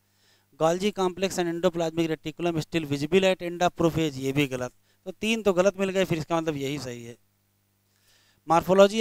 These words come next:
of chromosome, morphology अगर स्टडी करना है तो किस में जाओ? मेटाफेज में। Before prophase, before telophase, after anaphase, before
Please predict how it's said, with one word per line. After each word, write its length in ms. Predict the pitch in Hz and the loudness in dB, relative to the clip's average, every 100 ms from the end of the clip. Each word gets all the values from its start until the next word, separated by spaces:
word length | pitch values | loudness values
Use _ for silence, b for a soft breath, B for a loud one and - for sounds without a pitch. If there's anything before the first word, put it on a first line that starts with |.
| 208 | 2
of 40 | |
chromosome, 560 | - 185 175 165 160 135 | 4 2 4 4 4 2
morphology 500 | 151 160 175 185 196 | -2 0 4 4 4
अगर 180 | 220 202 | 0 0
स्टडी 280 | 175 180 220 | -2 -2 0
करना 340 | 202 190 185 | 2 2 2
है 120 | 160 139 | -2 -4
तो 120 | 160 | -6
किस 220 | 190 214 | -6 0
में 100 | 233 | 4
जाओ? 300 | 190 131 123 131 | 6 6 0 -6
मेटाफेज 540 | 151 170 156 135 123 | -2 2 2 0 -8
में। 180 | 123 113 _ _ _ _ _ _ _ _ - | -10 -16 _ _ _ _ _ _ _ _ -4
Before 300 | 160 190 214 | 2 6 6
prophase, 460 | 202 202 185 151 135 - | 8 4 4 0 -4 -8
before 240 | 151 185 208 202 | 0 4 4 4
telophase, 480 | 202 190 185 143 - _ _ - | 2 2 0 -4 -10 _ _ -8
after 260 | 160 - 214 | -8 -2 0
anaphase, 560 | 220 208 - 160 135 - _ _ _ _ _ _ _ 160 | 2 0 0 -4 -4 -18 _ _ _ _ _ _ _ -6
before 320 | 156 190 | 0 4